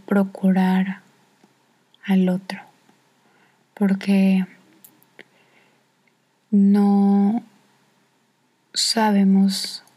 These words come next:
cuándo nos vamos a encontrar en qué situación y no sabemos cuándo vamos a necesitar ayuda,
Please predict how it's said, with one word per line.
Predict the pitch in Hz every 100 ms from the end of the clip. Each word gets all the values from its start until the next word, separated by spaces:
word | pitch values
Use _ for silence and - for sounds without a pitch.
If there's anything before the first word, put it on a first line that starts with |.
| _
cuándo | - 208 196 190 208 240
nos | 233 196
vamos | 190 196 202 196
a | 208
encontrar | 202 196 190 196 196 196
en | - 185 175 -
qué | 202
situación | 196 208 - - - - 190 196 240 285 - _ _ _ _ _ _ _ _ _ _ _ _ _ _
y | 202 202 196
no | 214 202
sabemos | 196 202 196 196 196 196
cuándo | - 196 190 196 196 214 240 254
vamos | 196 196 196 196
a | 208
necesitar | 190 - - - - - 190
ayuda, | 185 190 180 196 226